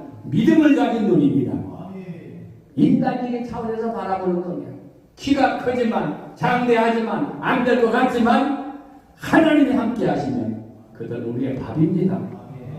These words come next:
아멘? 부흥사가 되려면 교회가 크고 작고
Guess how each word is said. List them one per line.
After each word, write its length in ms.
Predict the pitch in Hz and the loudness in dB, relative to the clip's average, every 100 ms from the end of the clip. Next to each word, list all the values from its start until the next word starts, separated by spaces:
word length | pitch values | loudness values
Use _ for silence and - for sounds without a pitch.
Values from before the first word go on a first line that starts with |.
| - - | -8 0
아멘? 580 | 143 170 - 294 - - - - - - - - - - - - _ _ _ _ _ _ _ _ | 4 6 6 4 2 -4 -8 -12 -12 -10 -10 -10 -12 -14 -20 -20 _ _ _ _ _ _ _ _
부흥사가 600 | 123 123 120 113 107 110 | -6 -2 -2 -4 -8 -8
되려면 840 | 107 101 - - - - - - - - - - - _ _ - - | -6 -6 -4 0 0 0 -2 -6 -12 -18 -20 -20 -20 _ _ -20 -16
교회가 500 | 107 113 110 110 107 98 | -8 -4 -2 -4 -6 -12
크고 460 | - - 226 185 170 | -14 -14 -10 -8 -8
작고 680 | - 151 - - 135 127 | -8 -8 -8 -8 -8 -8